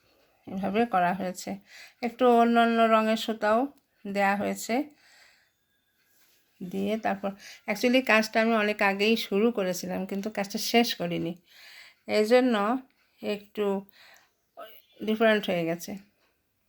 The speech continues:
তারপরেও এর সৌন্দর্য কিন্তু ঠিকই বজায় আছে ছোট্ট টি টেবিলের উপর,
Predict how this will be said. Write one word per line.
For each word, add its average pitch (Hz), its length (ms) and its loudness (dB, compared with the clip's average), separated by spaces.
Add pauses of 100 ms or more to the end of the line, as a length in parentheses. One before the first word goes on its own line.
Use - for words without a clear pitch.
(400)
তারপরেও 262 480 2 (760)
এর 214 200 -4
সৌন্দর্য 214 440 -2 (160)
কিন্তু 214 220 -4 (140)
ঠিকই 214 360 -2
বজায় 185 480 -2
আছে 190 200 -12 (260)
ছোট্ট 208 320 -12 (200)
টি 226 120 -4
টেবিলের 196 520 -2
উপর, 190 220 -6